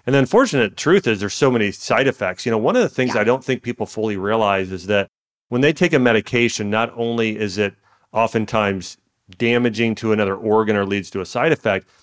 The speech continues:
Speaker 1: it causes major nutritional deficiencies. Like, there's
Speaker 2: Mm.
Speaker 1: not a single medication that's not depleting your body of magnesium or B,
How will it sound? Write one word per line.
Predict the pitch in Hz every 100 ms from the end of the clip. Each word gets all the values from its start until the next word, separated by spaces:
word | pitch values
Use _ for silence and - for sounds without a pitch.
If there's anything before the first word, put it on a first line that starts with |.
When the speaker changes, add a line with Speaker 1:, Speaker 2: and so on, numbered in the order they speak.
| _ -
Speaker 1:
it | 120
causes | 151 120 113
major | 113 117 131 120 120 110 -
nutritional | - 110 113 - 147 147 139 113
deficiencies. | 101 - 131 - 101 - 92
Like, | 98 104
there's | 104
Speaker 2:
Mm. | 110
Speaker 1:
not | 117 131
a |
single | 113 143 123
medication | 120 107 - 127 123 113
that's | 92
not | 120 113
depleting | 104 - 120 110
your | 101
body | 95 117 110 98
of | 95 95 - _ _ _
magnesium | 113 113 117 165 170 123 113 101
or | 98
B, | 92 123 123